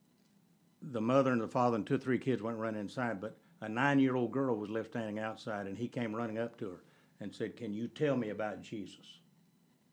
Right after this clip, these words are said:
And she told him about Jesus, and he knelt down and gave his heart to God. General Buck Naked now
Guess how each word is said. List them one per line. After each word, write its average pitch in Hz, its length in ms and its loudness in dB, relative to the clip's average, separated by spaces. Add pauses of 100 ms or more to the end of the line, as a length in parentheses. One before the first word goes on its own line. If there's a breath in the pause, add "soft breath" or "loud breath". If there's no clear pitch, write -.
(800)
And 110 120 -6
she 147 180 -2
told - 300 -4
him 95 140 -8
about 101 240 -8
Jesus, 101 500 -8
and 110 80 -10
he 101 80 -6
knelt 110 240 -2
down 117 120 -2
and 104 80 -4
gave 113 160 0
his 92 120 -10
heart 107 240 -8
to 113 60 -14
God. 98 320 -10 (1160 soft breath)
General 160 400 4
Buck 143 340 2
Naked 131 380 -2
now 107 480 -4